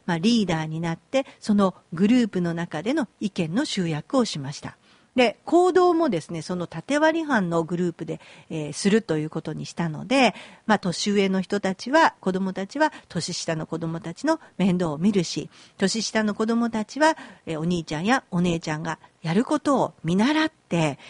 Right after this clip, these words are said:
一生懸命ついていくという形になったんですけれども、意見を出し合うときには、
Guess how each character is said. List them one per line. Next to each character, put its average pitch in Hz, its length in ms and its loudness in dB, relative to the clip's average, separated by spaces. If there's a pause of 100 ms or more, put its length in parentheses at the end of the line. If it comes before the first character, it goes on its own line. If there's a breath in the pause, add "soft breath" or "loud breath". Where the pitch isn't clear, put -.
(180 loud breath)
一 175 100 -2
生 - 160 -4
懸 156 200 -8
命 135 140 -10
つ - 160 0
い 262 120 6
て 160 140 0
い 123 60 -8
く - 140 -16
と 147 120 -10
い - 20 -4
う 156 40 -8
形 165 360 -6
に 156 60 -8
な 165 140 -6
っ - 60 -10
た 156 140 -8
ん 156 60 -8
で 165 100 -8
す - 80 -18
け 165 120 -8
れ 170 100 -6
ど 214 80 0
も、 269 140 0 (180 loud breath)
意 320 80 4
見 294 200 4
を 190 80 2
出 165 140 -4
し 190 160 -2
合 180 80 2
う 175 60 -4
と 180 100 -4
き 226 160 -6
に 285 140 -2
は、 339 240 4